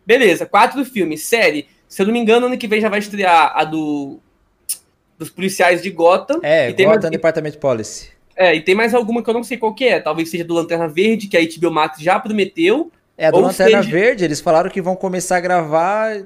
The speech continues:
Speaker 2: tá próximo o período de gravar.
Speaker 1: É, então, eu acho que é a mais próxima, tirando a dos policiais de Gotham. Ou tem alguma outra que tá próxima que vocês conhecem? Eu acho que não, né?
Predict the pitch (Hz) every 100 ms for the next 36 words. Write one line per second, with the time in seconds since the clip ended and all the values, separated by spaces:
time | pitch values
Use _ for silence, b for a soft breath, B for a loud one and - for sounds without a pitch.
0 | - 190 - 175 135 110 101 98 113 113
1 | 113 113 208 220 - - 208 233 156 175
2 | 185 233 - 262 240 320 - - 226 233
3 | 294 - 349 339 262 214 247 254 247 214
4 | - 240 226 240 339 - 208 190 170 180
5 | 233 247 233 220 233 233 208 196 190 -
6 | 190 190 185 165 165 160 170 180 160 147
7 | - 196 202 480 415 185 170